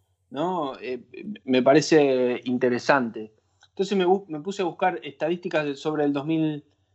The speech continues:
eh, dos mil veinte respecto de qué fue lo que más se, se googleó. Y desde ahí, desde ese lugar,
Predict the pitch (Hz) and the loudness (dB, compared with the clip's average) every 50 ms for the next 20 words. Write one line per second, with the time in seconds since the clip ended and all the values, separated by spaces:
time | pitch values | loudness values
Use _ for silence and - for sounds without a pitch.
0 | _ _ _ _ - - 135 135 131 131 131 131 127 127 127 127 127 120 113 123 | _ _ _ _ -6 -4 -2 0 0 0 0 -2 -2 -2 0 0 -2 -2 -4 -2
1 | 117 151 156 160 170 180 180 175 170 160 156 170 170 170 156 143 143 135 - 175 | 2 4 6 6 6 6 6 6 4 4 2 2 2 2 0 -2 -6 -2 0 0
2 | 165 170 170 156 156 151 143 - 175 170 170 - 196 196 190 185 170 147 147 147 | 0 2 4 2 2 2 2 2 0 0 2 4 4 4 4 4 2 0 -2 0
3 | 160 165 160 - - - _ _ _ _ _ _ _ _ - - 147 135 135 131 | 0 -2 -4 -8 -16 -20 _ _ _ _ _ _ _ _ -8 0 2 4 4 4
4 | 127 127 127 120 113 - 139 131 131 131 131 131 135 131 123 110 104 - _ _ | 2 -2 -4 -6 -6 -4 -4 -2 0 0 0 2 2 2 0 0 -4 -10 _ _
5 | _ _ _ _ _ _ _ _ _ _ _ - - 143 147 147 151 156 143 143 | _ _ _ _ _ _ _ _ _ _ _ -10 -6 -2 -2 0 0 0 0 2
6 | 160 160 160 165 185 208 214 214 214 208 165 147 143 135 143 160 175 170 - 180 | 4 6 6 6 6 4 4 2 0 -2 -2 -4 -4 -6 -6 -6 -6 -6 -4 -4
7 | 175 175 180 185 190 190 185 185 185 196 202 | 0 2 4 4 4 4 4 2 0 -2 -8